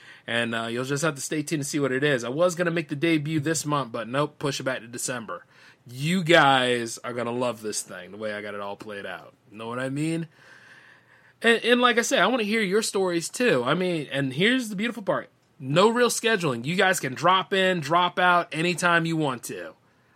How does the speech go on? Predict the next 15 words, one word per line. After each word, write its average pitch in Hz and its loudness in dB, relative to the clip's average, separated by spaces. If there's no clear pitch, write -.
The 120 -8
way 120 0
this 139 -2
is 113 -10
gonna 110 -8
go. 90 -12
Woo! 453 6
<laughs> 226 4
Yep, 185 4
so 180 -4
you 190 4
all, 190 4
like, 156 -2
stay 190 2
tuned 202 2